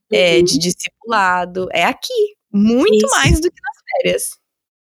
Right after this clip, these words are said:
Speaker 2: E, Kátia, olha só, a gente tem a tendência a reclamar muito sobre todas essas tarefas domésticas e não das outras.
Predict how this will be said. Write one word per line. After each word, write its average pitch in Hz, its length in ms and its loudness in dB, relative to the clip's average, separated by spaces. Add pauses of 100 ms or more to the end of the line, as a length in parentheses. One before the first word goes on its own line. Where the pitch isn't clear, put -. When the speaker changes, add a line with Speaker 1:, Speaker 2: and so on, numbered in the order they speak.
(140)
Speaker 2:
E, 214 100 2 (100)
Kátia, 226 440 -2 (360)
olha 269 200 0
só, 190 260 -2
a 185 100 -2
gente 214 380 -4
tem 247 300 0 (100)
a 202 100 0
tendência 226 1040 0 (480)
a - 100 0
reclamar 233 500 -4
muito 262 420 -2
sobre 208 320 0
todas 185 340 0
essas - 260 -2
tarefas 165 460 -2
domésticas 170 800 -2
e 240 120 0
não 220 240 0
das 233 240 0
outras. 202 520 -2